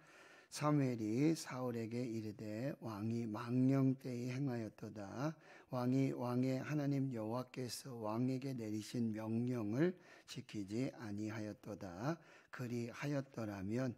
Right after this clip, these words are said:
여호와께서 이스라엘 위에 왕의 나라를 영원히 세우셨을 것이거늘 지금은 왕의 나라가 길지 못할 것이라.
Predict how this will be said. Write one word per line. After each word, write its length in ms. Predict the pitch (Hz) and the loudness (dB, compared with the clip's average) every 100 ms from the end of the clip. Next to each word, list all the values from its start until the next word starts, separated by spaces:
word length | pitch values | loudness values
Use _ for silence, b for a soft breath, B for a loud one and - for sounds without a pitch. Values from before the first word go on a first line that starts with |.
| B B B - | B B B -4
여호와께서 640 | 135 131 131 139 127 139 | 2 4 2 0 -2 -2
이스라엘 760 | 135 139 127 - 131 127 127 127 | -2 -2 -4 -4 -2 0 -2 -4
위에 280 | 117 113 120 | -6 -4 -4
왕의 500 | 120 110 123 131 135 | -2 0 2 2 2
나라를 640 | 117 98 98 113 156 160 B B _ | -2 -6 -6 0 0 0 B B _
영원히 800 | 104 101 101 104 123 156 156 156 | -8 -6 -4 0 4 6 6 4
세우셨을 800 | 151 151 147 139 131 - 139 131 | 0 -2 -2 -2 -6 -4 -4 -4
것이거늘 880 | 131 120 - 117 107 104 101 139 180 B B B | -4 -8 -6 -4 -4 -4 0 2 2 B B B
지금은 540 | - 131 135 135 143 147 | -6 0 4 4 4 2
왕의 320 | 120 113 117 | 0 2 2
나라가 460 | 117 110 110 135 | 0 -2 -2 -4
길지 680 | 147 127 113 107 135 147 160 - | -4 -6 -6 -4 0 4 2 0
못할 560 | 135 110 - 120 123 | -6 -8 -6 -4 -4
것이라. 800 | 123 110 107 113 98 87 92 151 | -6 -8 -8 -8 -10 -8 -2 0